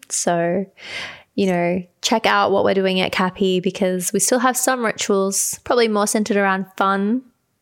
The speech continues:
barbecues, pools, that you can kinda get creative with, and have a look on socials for Thurman's bartending at home tips and tricks.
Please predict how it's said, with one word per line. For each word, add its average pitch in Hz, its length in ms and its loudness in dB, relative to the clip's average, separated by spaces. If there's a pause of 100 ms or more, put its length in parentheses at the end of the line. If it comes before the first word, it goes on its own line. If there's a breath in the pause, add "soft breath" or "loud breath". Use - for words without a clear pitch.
(120)
barbecues, 196 720 2
pools, 196 760 0 (500 loud breath)
that 180 160 2
you 185 80 -6
can 190 140 -2
kinda 190 260 0
get 180 320 0 (200)
creative 180 500 0
with, 180 480 -2 (160)
and 180 140 -2
have 180 100 0
a 185 60 0
look 185 140 0
on 185 80 -2
socials 180 560 -2
for 190 100 0
Thurman's 175 460 0
bartending 175 840 -2 (500 loud breath)
at - 140 2
home 175 560 0 (140)
tips - 280 -2
and 185 80 0
tricks. - 460 -4